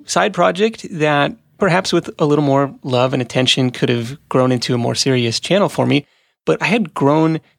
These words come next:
to dread the work related to it. Maybe dread is too strong a word, but I didn't look forward to it. I wasn't excited about it. And to me, that's a sign it's time to move on. Focus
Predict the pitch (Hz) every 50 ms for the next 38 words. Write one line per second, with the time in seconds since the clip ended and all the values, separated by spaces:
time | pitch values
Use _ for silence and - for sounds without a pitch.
0 | _ _ _ - 147 131 - - 131 127 139 143 - _ _ _ _ - 131 135
1 | 151 165 - - - 156 160 170 202 254 277 269 - - - - - - - _
2 | _ _ _ _ _ _ _ 180 196 208 175 127 - 113 104 107 104 104 98 -
3 | - _ _ _ _ - - 123 - - - 117 107 104 107 104 107 104 110 127
4 | 135 - 208 233 254 240 214 202 - - - 143 135 123 127 127 - - - -
5 | - 139 139 175 180 180 190 170 - - - 127 123 123 123 117 117 117 113 113
6 | 113 120 - _ _ _ _ _ _ _ _ - 165 - 190 233 240 208 202 202
7 | - 208 - - 139 131 139 156 170 - - _ _ _ - 139 - - - 147
8 | 147 147 147 147 151 - - 156 160 170 165 143 196 247 262 - - - - 202
9 | 214 - 233 220 - -